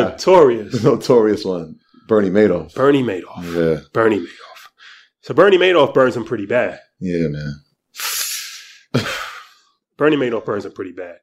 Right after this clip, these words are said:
Speaker 1: And they lose a lot of money with Bernie Madoff.
Speaker 2: Yeah, they said thank God they didn't lose it all because they would, they had diversified their portfolio,
Speaker 1: Yeah.
Speaker 2: which is good. Um, but they did lose a substantial amount with Bernie.
Speaker 1: They lost a lot.
Speaker 2: Yeah. What are you doing, two fifty? Two hundred fifty years?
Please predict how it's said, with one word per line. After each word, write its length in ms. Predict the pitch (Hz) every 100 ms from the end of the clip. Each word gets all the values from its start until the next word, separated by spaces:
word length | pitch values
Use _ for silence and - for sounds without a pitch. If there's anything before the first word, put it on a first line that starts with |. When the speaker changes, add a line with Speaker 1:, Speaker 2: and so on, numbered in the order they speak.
| -
Speaker 1:
And 100 | 143
they 100 | 160
lose 180 | 160 127
a 40 |
lot 180 | 117 107
of 60 | 104
money 180 | 101
with 80 | 95
Bernie 180 | 101 95
Madoff. 280 | 98 95 -
Speaker 2:
Yeah, 160 | 107 95
they 100 | 127
said 220 | 127 110
thank 180 | 117 110
God 180 | 104 98
they 80 | 95
didn't 160 | 92
lose 140 | 90 87
it 100 | -
all 340 | - 117 87 82
because 320 | 92 95 85
they 100 | 87
would, 160 | 85 80 _ -
they 100 | 104
had 280 | 90 - -
diversified 500 | 76 92 - 90 80
their 100 | 82
portfolio, 720 | - 82 - 104 82 78 76 - _
Speaker 1:
Yeah. 140 | - 117
Speaker 2:
which 80 | 247
is 100 | 117
good. 340 | 147 92 - _ _ _ _ -
Um, 120 | 92 85
but 100 | 90
they 80 | 85
did 240 | 98 87
lose 140 | 90
a 60 | 82
substantial 460 | - - 90 - 80
amount 200 | 82 78
with 80 | 78
Bernie. 300 | 82 76 _ -
Speaker 1:
They 100 | 143
lost 180 | 175
a 20 | 135
lot. 220 | 120 - _ -
Speaker 2:
Yeah. 240 | 90 82 87
What 140 | 117
are 40 |
you 60 | 139
doing, 140 | 95 87
two 140 | 110
fifty? 240 | 123 156 - _
Two 80 | 127
hundred 120 | 123
fifty 140 | 135 143
years? 280 | - -